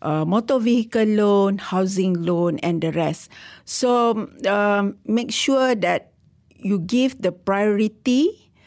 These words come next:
to settle your debt. You make sure that there is not more than sixty percent of your income is for settlement of debts, including, uh, higher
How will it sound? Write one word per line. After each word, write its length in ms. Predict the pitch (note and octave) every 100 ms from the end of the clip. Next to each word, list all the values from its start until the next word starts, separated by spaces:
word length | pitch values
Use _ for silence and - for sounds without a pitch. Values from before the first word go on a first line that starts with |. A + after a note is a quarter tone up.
| _ _ -
to 100 | G3
settle 460 | - F3+ F3+ F#3+
your 180 | E3+ E3+
debt. 420 | E3 E3+ C#3+ - _ -
You 80 |
make 240 | G3+ C4+ -
sure 320 | - D#4+ D4
that 260 | A3 F3 F3
there 160 | F#3
is 260 | G3 A3 - _
not 400 | - G3+ G#3+ -
more 340 | G3 G3 A#3+ B3+
than 180 | G#3 G#3
sixty 460 | - - - C4+
percent 500 | - G3+ - G#3+ G3+ -
of 220 | F3 -
your 160 | F3
income 560 | - F#3 F#3+ A3+ C#4+ F4 - - -
is 300 | - G3 A3+
for 480 | - - G3+ G3+ A#3
settlement 560 | - F3+ F#3+ F3+ E3 -
of 180 | D3+ A3+
debts, 340 | A3+ D#4 G#4+ - - - -
including, 1040 | A#3 B3 C4 C4 A3+ C#4+ A3+ D3+ - - _ _ _ -
uh, 260 | D#3 D#3
higher 480 | D#3 - A3 A#3 A#3